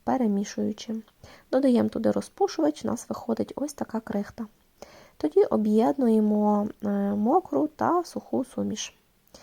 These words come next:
Ось розпушувач я додала тут, тому що забула. І все перемішуємо.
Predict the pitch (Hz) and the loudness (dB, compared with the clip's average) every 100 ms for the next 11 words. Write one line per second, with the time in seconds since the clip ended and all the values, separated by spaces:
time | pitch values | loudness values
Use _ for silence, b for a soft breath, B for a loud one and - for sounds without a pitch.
0 | B B - 190 - - - - 190 196 | B B -8 -6 -6 -6 -6 -2 -2 -2
1 | 196 202 196 196 208 - 359 - - 214 | -4 -4 -2 -2 -4 -2 -4 -4 -4 -4
2 | 254 - 202 - 247 214 190 208 214 _ | -4 -6 -8 -4 -6 -6 -6 -6 -8 _
3 | _ - b b b b b b b _ | _ -20 b b b b b b b _
4 | _ _ _ _ 403 370 359 262 277 233 | _ _ _ _ -2 0 0 -2 -2 0
5 | 220 214 214 - 214 226 | 2 0 -2 -2 -2 -2